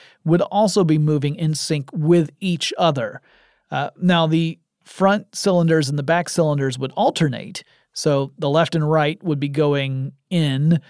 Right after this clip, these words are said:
while the left and right and the back would be going out. Uh, that's the way they would alternate, uh, from your perspective. But otherwise, you, I hope you can kind of visualize what I'm saying.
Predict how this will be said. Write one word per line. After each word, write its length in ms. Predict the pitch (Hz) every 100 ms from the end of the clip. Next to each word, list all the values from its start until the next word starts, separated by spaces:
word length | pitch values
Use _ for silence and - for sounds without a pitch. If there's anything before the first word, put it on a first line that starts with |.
| _ _
while 320 | 143 143 143
the 480 | 147 143 139 139 151
left 280 | 165 151 147
and 100 | 151
right 160 | 147 143
and 80 | 135
the 40 |
back 320 | 131 156 156
would 120 | 156
be 80 | 139
going 320 | 131 131 127 -
out. 440 | 185 135 123 - - _ _ _ _ -
Uh, 260 | 135 135 139
that's 500 | 165 175 - - - _ _ _ 285 349 _ _ _
the 240 | 165 151
way 260 | 151 151 147
they 140 | 143
would 140 | 139 147
alternate, 520 | 147 151 151 143 -
uh, 160 | 135
from 220 | 131 165 151
your 100 | 135
perspective. 800 | 143 - 240 233 - 120 131 - _ _ _ _
But 400 | 135 156 151 - _ _ _
otherwise, 720 | 175 170 160 147 143 131 - -
you, 280 | 151 139 139 _ -
I 120 | 135
hope 280 | - 180 147
you 260 | 147 139
can 220 | 143 151 139
kind 220 | 156 139
of 80 | 127
visualize 540 | 151 147 131 123 120
what 100 | 127
I'm 140 | 120
saying. 500 | 120 - 170 120 123